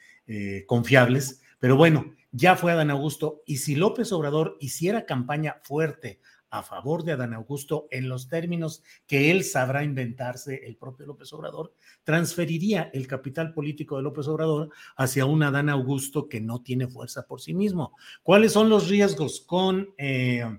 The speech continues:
Claudia Sheinbaum y con Ana, Adán Augusto, que no tienen fuerza propia y dependen de la fuerza que tiene López Obrador? Pues corren el riesgo de que entonces queden supeditados en su ejercicio político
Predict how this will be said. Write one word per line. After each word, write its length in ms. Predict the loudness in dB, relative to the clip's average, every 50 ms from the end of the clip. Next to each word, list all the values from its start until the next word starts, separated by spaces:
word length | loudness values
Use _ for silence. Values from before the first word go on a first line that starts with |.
| _ _ _ _ _ _ _ _
Claudia 300 | 0 0 2 4 2 0
Sheinbaum 460 | 2 2 2 2 2 2 0 -2 -2
y 100 | -6 -10
con 180 | -4 -2 -2 0
Ana, 340 | 0 0 0 0 -2 -4 -4
Adán 220 | -4 -4 -2 -2 -4
Augusto, 480 | -4 -4 -6 -6 -6 -8 -12 -14 -14 _ _ _ _ _
que 100 | 0 2
no 160 | 2 2 2
tienen 300 | 0 0 2 2 2 2
fuerza 360 | 0 0 -2 0 -2 -4 -6
propia 520 | -4 -4 -4 -4 -4 -6 -8 -8 -8 -10 _ _ _ _
y 120 | -6 2 2
dependen 580 | 2 2 4 4 2 2 4 2 0 0 2
de 80 | 2 2
la 140 | 0 0 -2
fuerza 380 | 0 -2 -2 -2 -2 -6 -8
que 120 | -10 -10 -12
tiene 240 | _ -8 -8 -6 -6
López 260 | -8 -8 -10 -10 -10
Obrador? 380 | -10 -8 -6 -6 -6 -8 -10 _ _ _ _ _ _ _
Pues 180 | -20 -20 -20
corren 300 | _ -18 -18 -12 -8 -8
el 100 | -8 -8
riesgo 460 | -6 -6 -4 -4 -4 -6 -6 -6 -4 -4
de 160 | -4 -6 _
que 80 | -8
entonces 440 | -10 -8 -8 -8 -10 -8 -8 -10 -12
queden 300 | -10 -12 -8 -6 -6 -6
supeditados 840 | -6 -6 -10 -8 -6 -4 -4 -4 -4 -2 0 0 0 0 -2 -6 -6
en 80 | -14 -14
su 100 | -16 -20
ejercicio 480 | _ _ -20 -20 -20 -18 -12 -12 -10 -8
político 640 | -6 -8 -8 -8 -10 -10 -12 -6 -4 -4 -4 -4